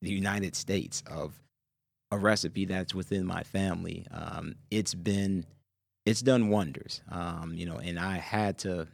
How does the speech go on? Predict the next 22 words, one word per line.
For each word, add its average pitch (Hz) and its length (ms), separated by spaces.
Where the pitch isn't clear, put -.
you 92 80
know, 92 100
really 95 380
just 82 240
say 87 220
thank 85 360
you 117 180
because 90 400
that's, - 320
I - 60
didn't 147 180
wanna 113 180
do 123 220
it, - 160
you 92 120
know, 85 120
like, 87 180
this 95 160
wasn't 92 320
something 90 480
that, 87 220
again, 95 340